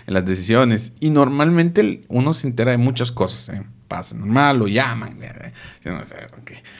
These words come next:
Pero el punto es de que eso nos carga nuestra vida, nuestra alma, no nos deja avanzar,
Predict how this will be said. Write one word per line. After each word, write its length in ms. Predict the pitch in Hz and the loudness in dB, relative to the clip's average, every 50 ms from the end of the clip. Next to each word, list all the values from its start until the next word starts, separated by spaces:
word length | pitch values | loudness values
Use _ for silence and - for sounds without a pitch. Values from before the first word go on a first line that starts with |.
| - - - - - - - | -20 -20 -20 -20 -20 -6 2
Pero 180 | 123 160 175 202 | 4 6 6 6
el 100 | 190 196 | 6 4
punto 360 | - - 165 180 185 180 226 | 0 0 2 2 4 4 4
es 80 | 233 | 4
de 140 | 208 214 214 | 4 0 0
que 200 | - 170 151 147 | 0 0 0 0
eso 380 | 156 156 - 202 190 202 196 - - | -2 0 2 2 2 2 0 -6 -2
nos 300 | - 123 131 131 123 - | 0 2 4 4 2 0
carga 420 | - - - 131 131 139 147 165 | -2 0 2 2 4 4 4 4
nuestra 320 | 165 165 165 160 - 156 147 | 4 4 2 0 -2 -2 0
vida, 300 | 143 131 123 123 123 123 | 2 2 4 4 4 4
nuestra 300 | 127 127 120 - - 104 | 2 -2 -6 -6 -8 -6
alma, 180 | 107 107 110 110 | -6 -4 -2 0
no 120 | 110 113 117 | 0 2 4
nos 220 | 127 135 131 127 | 4 2 2 2
deja 280 | 123 135 147 143 - 143 | 2 2 2 2 -2 -4
avanzar, 600 | 139 135 127 120 120 - 107 101 104 107 101 | -2 -2 -2 -2 -2 0 0 0 0 -2 -4